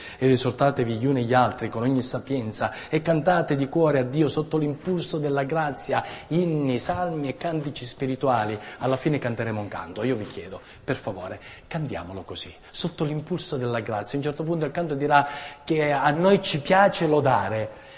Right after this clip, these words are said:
Non diciamolo perché è bello dire "a noi ci piace lodare", no, diciamolo perché stiamo cantando sotto l'impulso della grazia. Versetto diciassette, il tema principale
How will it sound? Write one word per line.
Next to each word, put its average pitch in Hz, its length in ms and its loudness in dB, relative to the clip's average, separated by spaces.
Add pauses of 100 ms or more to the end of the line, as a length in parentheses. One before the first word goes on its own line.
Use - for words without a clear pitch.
(260)
Non 233 220 2
diciamolo 190 460 6
perché 143 260 2
è - 20 0
bello 143 300 6
dire 139 200 4
"a 135 40 6
noi 143 220 2
ci - 140 -6
piace 139 380 0
lodare", 117 380 -4
no, 180 300 -2 (640)
diciamolo 214 480 6
perché - 280 0
stiamo 208 280 2
cantando 196 400 0
sotto 180 280 -2
l'impulso 165 460 -4
della 151 220 -2
grazia. 87 500 -8 (2750)
Versetto 117 400 2
diciassette, 113 560 0
il 101 80 -6
tema 135 220 2
principale 104 800 2